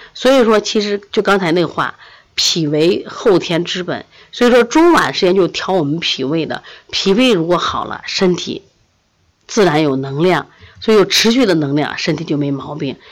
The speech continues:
所以大家一定要把这个灸中脘学会啊，这个不难。而且中脘取穴也是比较简单的，它因为它取穴呢，相对就在哪儿呢？在我们的这个，我们的这个肚脐上。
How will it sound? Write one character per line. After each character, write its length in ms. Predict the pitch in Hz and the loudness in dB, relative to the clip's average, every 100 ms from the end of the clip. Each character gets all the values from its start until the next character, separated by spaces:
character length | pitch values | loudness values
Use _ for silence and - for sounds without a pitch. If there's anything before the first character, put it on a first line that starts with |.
| - | -18
所 140 | - 196 | -2 0
以 40 | |
大 160 | 185 196 | 2 2
家 120 | 190 | 2
一 120 | 180 | 2
定 120 | 180 | 2
要 120 | 175 147 | 2 0
把 220 | 143 151 | -4 -8
这 160 | 147 | -6
个 280 | 135 - 110 - - _ - | -6 -6 -8 -12 -20 _ -4
灸 260 | 208 208 | 2 2
中 220 | 190 220 | 2 2
脘 180 | 214 143 | 2 -2
学 220 | - 139 | -8 -10
会 180 | 135 147 | -6 -6
啊， 240 | 117 143 127 | -4 -4 -2
这 180 | 202 | 0
个 60 | 165 | 0
不 140 | 135 | 0
难。 380 | 160 135 135 156 - _ _ _ _ | -2 -4 -6 -8 -10 _ _ _ _
而 140 | 165 | 0
且 100 | 180 | 0
中 180 | 180 254 | 2 4
脘 160 | 190 196 | 4 2
取 260 | - - | -2 -6
穴 240 | 139 254 240 | -2 2 2
也 180 | 135 | 2
是 120 | 135 180 | -4 -4
比 100 | 190 | 0
较 120 | 185 | 0
简 280 | 196 151 135 | -2 -6 -4
单 240 | 156 175 | -2 0
的， 160 | 175 - - - - - - | -2 -4 -10 -20 -20 -20 -20
它 120 | - 214 | -2 4
因 80 | |
为 60 | 233 | 4
它 140 | 233 | 4
取 300 | 233 - - | 0 -2 -4
穴 220 | 156 233 196 | 0 2 2
呢， 280 | 151 110 - _ _ _ - | 2 -2 -8 _ _ _ -10
相 280 | - 196 | 0 2
对 140 | 202 185 | 4 2
就 80 | 151 | 2
在 160 | 156 | 0
哪 120 | 147 | 0
儿 100 | 135 - | -2 -6
呢？ 120 | 131 | -6
在 180 | 190 175 | 0 2
我 120 | 151 | 2
们 120 | 139 | 0
的 80 | 160 | 0
这 180 | 170 143 | -2 -2
个， 260 | 127 113 - _ _ _ _ _ _ _ _ _ _ _ _ _ _ _ - - _ _ | -4 -6 -10 _ _ _ _ _ _ _ _ _ _ _ _ _ _ _ -20 -20 _ _
我 140 | 175 | 0
们 120 | 165 | 4
的 100 | 180 | 4
这 100 | 190 | 2
个 240 | 180 156 143 | 2 2 0
肚 320 | - 240 214 | -2 0 0
脐 320 | 175 - 160 | 0 -2 0
上。 300 | 175 240 - | 2 2 0